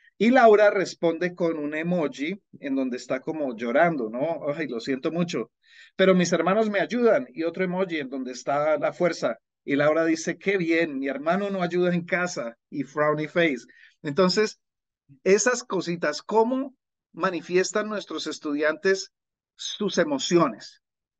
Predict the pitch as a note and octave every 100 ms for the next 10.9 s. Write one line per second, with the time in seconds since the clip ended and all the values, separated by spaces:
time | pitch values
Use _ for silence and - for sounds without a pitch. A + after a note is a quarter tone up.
0 | _ - D#3+ F3+ F3 G3+ G3 - _ _
1 | _ - F3+ E3+ E3+ F3 F#3+ - A#3 A3+
2 | _ _ - E3+ C#3 E3+ F#3 G3+ G#3+ F#3
3 | G3+ G3+ G3+ F3+ F3 C#3+ D3+ D3 E3 F#3+
4 | F#3+ D#3+ D3 D#3+ E3 F3+ F3 F3 D3+ C#3+
5 | D3 D#3 F3 _ _ _ _ _ E3 -
6 | - F3 E3+ G3 G3 - _ _ - F3
7 | C#3+ - E3 F3+ G3 F#3+ D#3+ D#3 C#3+ C#3
8 | C#3+ F3 F3+ F3 E3+ E3+ D#3+ D#3+ D#3+ C#3+
9 | - C3 C3 C#3 D3+ C#3 C3 - B2+ C#3
10 | C#3+ C#3+ B2+ A2 - C3 G#2+ - _